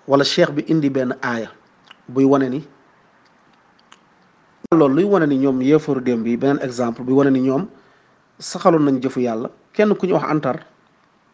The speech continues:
Antar am na ñu ne da doon jaamu xërëm, da doon bokkaale. Dafa jàkkaarloog benn waay boo xam dafa seetlu ci moom ragal. Mu ne ko, "Yaa Ablu,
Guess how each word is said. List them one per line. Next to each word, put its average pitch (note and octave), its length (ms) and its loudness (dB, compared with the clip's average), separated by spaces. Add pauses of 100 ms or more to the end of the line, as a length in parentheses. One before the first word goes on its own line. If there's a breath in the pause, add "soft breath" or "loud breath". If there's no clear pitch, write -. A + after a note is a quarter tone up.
(140)
Antar F#3 340 0 (140)
am - 80 -4
na F3 60 0
ñu E3 80 4
ne D#3 80 4
da D3 80 2
doon C#3+ 180 2
jaamu C3+ 260 0
xërëm, C3 260 -4 (580 soft breath)
da C#3 60 -4
doon C#3+ 160 0
bokkaale. C3+ 440 -2 (1200 loud breath)
Dafa F#3+ 200 6
jàkkaarloog E3+ 560 4
benn D3 180 2
waay C#3+ 280 2
boo C#3 140 0
xam D#3+ 100 -4
dafa D3 140 -4
seetlu D#3 300 2
ci D3 100 -6
moom C#3+ 160 2
ragal. B2+ 280 0
Mu D#3 120 -2
ne F3 80 2
ko, E3 80 4
"Yaa D#3 280 6
Ablu, D3 300 0